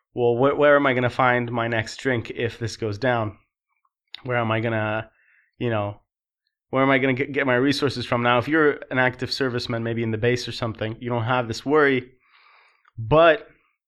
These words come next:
if you're somebody that's, you know, like, the everyday expat, maybe you're not connected to the base. Maybe you don't have this kind of a si-, oh, what is going on here? No, no.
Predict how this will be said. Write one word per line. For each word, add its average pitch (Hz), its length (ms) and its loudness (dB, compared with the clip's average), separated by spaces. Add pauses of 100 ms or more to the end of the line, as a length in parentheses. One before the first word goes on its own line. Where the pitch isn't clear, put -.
(720)
if 135 120 0
you're 147 100 2
somebody 147 320 2
that's, 127 380 -2 (340)
you 143 100 -2
know, 113 140 2
like, 117 160 -2
the - 100 -6
everyday 127 360 2
expat, 123 560 0 (640)
maybe 117 160 -6
you're 123 160 2
not 135 320 0
connected 120 460 -2
to - 80 -20
the 113 80 -6
base. 110 420 -4 (640)
Maybe 120 180 -4
you 117 140 -4
don't 143 200 0
have 127 200 0
this 120 160 -6
kind 117 260 -2
of 107 80 -6
a 104 60 -6
si-, 120 180 -10
oh, 131 200 -10
what 117 100 -10
is 113 80 -10
going 110 160 -6
on 101 100 -8
here? 101 220 -10 (260)
No, 208 260 -4 (460)
no. 131 300 -4